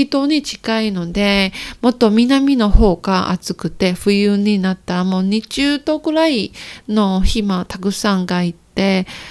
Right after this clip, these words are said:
そしたらもし寒いの、えー、天気が苦手の方がいらっしゃいましたら、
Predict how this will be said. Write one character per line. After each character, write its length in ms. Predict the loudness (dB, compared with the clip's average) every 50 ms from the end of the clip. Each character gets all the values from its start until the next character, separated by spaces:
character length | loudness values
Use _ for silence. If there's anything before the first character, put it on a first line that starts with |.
| -20 -20 -8
そ 180 | 0 2 2
し 140 | 2 2 -2
た 220 | -4 _ 2 2 4
ら 320 | 4 6 6 4 4 4
も 200 | 2 2 2 2
し 220 | 2 2 2 0
寒 800 | 2 2 4 4 6 6 6 6 6 8 6 6 6 6 4 4
い 1000 | 4 4 4 4 4 2 2 2 0 0 0 -2 -2 -4 -6 -8 -12 -14 -14 -16 -10 -2
の、 600 | 4 6 6 8 8 6 6 4 4 2 0 -2 -6 -12 -12 -12 -14 -16 -16 -4 2
え 920 | 4 6 6 6 6 6 4 4 2 2 2 0 0 -2 -2 -2 -2 -4 -4
ー、 460 | -4 -8 -10 -12 -14 -14 -16 -18 -20 _ _ -20 -20 -12 _
天 240 | 2 4 4 4 4
気 160 | 2 0 0
が 140 | 2 2 2
苦 260 | 2 2 0 0 0
手 160 | 0 0 2
の 160 | 2 2 2 2
方 240 | 2 2 2 4
が 100 | 4 4
い 60 | 4 4
ら 100 | 4 4
っ 40 |
し 80 | 2 2
ゃ 40 | 2
い 20 | 2
ま 160 | 4 2 2
し 240 | -2 -6 -12 -10 -8
た 120 | -6 -4
ら、 260 | -2 -2 -2 -2 -4